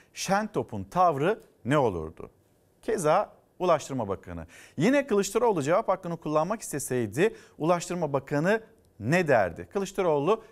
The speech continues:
"Evet." dedi. "Tabii ki cevap haklarını kullanabilirler." Kılıçdaroğlu böyle bir yaklaşım sergiledi. Acaba diğer isimler, iktidar cephesi,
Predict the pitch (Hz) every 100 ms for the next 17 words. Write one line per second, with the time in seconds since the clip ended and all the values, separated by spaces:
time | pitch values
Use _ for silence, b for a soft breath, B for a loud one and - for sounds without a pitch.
0 | B 240 226 - 156 - - - 214 180
1 | 180 185 175 175 175 - 175 165 156 139
2 | 135 117 131 208 B B B - 185 -
3 | 285 277 190 233 254 196 160 156 160 208
4 | 185 151 117 101 98 92 165 226 B B
5 | - 101 95 90 85 180 269 269 - 202
6 | 196 190 190 131 - 113 175 185 185 180
7 | 175 196